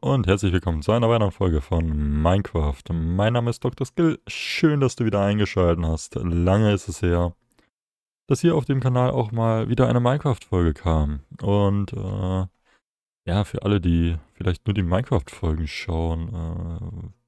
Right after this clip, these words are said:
äh, es geht wieder los. Also ich bin, ich bin wieder da. Ich versuche es so gut wie es geht. Man hört es vielleicht in meiner Stimme. Ich habe noch so ein leichtes Kratzen.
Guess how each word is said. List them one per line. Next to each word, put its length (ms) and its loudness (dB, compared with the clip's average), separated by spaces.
äh, 120 -8
es 120 -6
geht 140 4
wieder 140 6
los. 440 2
Also 220 -2
ich 140 -8
bin, 180 0
ich 120 -4
bin 160 0
wieder 180 4
da. 320 2
Ich 60 -20
versuche 300 -2
es 140 -2
so 120 -4
gut 160 0
wie 60 2
es 100 -6
geht. 220 0
Man 120 0
hört 140 2
es 100 -8
vielleicht 260 -2
in 40 -2
meiner 180 0
Stimme. 360 -2
Ich 100 -2
habe 100 -2
noch 120 0
so 80 0
ein 260 -2
leichtes 640 -2
Kratzen. 680 -6